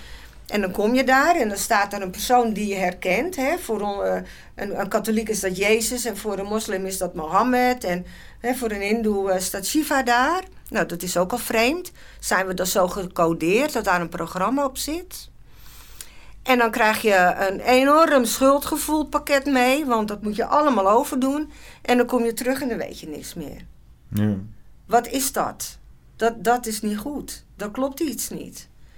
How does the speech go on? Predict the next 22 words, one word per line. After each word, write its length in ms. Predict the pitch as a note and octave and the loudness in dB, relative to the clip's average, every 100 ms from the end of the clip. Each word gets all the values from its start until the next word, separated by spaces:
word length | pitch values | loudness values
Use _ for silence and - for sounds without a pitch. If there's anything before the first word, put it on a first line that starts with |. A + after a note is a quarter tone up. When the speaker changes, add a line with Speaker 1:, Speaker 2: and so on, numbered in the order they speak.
| - | -20
Speaker 1:
Dus 160 | - F#3 | -12 -4
in 80 | G#3+ | 0
mijn 220 | B3 D4 | 2 2
beleving, 720 | G3+ D3+ - - F#3 A3+ D#4+ - - - | -2 -4 -8 -10 -6 -6 -8 -12 -18 -18
hè, 120 | - G3+ | -6 -2
als 140 | B3 | -2
dan 200 | F3 D#3+ | -2 -4
de 100 | D3+ | -2
oude, 300 | - E3 F3 | 0 0 0
eh, 760 | E3 E3 E3 E3 - D#3+ E3+ E3 | -2 -2 -2 -2 -2 -4 -4 -6
goden 360 | - G3 F#3 F3 | -4 -4 -4 -6
spreken 520 | - E3+ E3 E3+ D#3 | -6 -4 -4 -2 -2
over, 460 | E3 E3+ F#3+ F3 | -4 -6 -8 -6
eh, 80 | F#3 F3+ - - - | -6 -8 -10 -20 -16
de 80 | E3 | -8
sluier, 420 | - F#3+ F3+ F3 | -4 2 2 2
de 140 | F3 E3+ | -2 -2
nevelen, 720 | F3+ A#3+ C#4+ - D3+ F3 C#4+ | 2 2 2 -2 -6 -4 -4
dan 120 | G3 | -4
denk 220 | F#3 F3 | -4 -6
ik 140 | F#3 F3 | -8 -10
van, 320 | G#3+ G3 G3 | -8 -8 -10